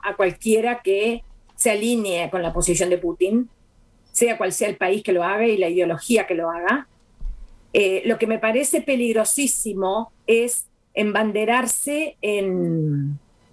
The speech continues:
en pseudo posiciones, este, tanto de izquierda como de derecha en este caso,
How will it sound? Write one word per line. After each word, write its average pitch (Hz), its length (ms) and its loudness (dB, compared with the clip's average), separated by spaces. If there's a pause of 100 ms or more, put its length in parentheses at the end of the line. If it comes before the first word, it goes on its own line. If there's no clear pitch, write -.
(640)
en 240 200 4
pseudo 208 880 -2 (400)
posiciones, 190 1120 0 (220)
este, 160 800 0 (200)
tanto 226 300 0
de 214 80 0
izquierda 220 420 -2
como 190 220 -4
de 185 80 2
derecha 185 560 0
en 170 80 -6
este 175 260 -6
caso, 170 560 -2